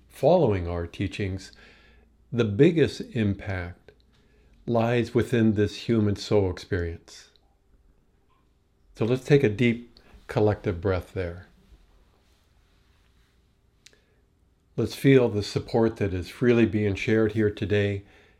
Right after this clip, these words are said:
not only from our non-physical friends,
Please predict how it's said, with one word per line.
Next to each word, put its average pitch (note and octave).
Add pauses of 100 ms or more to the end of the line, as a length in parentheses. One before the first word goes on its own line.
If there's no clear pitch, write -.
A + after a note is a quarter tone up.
(360)
not B2+
only B2+
from G#2
our F#2
non-physical G#2+
friends, F2+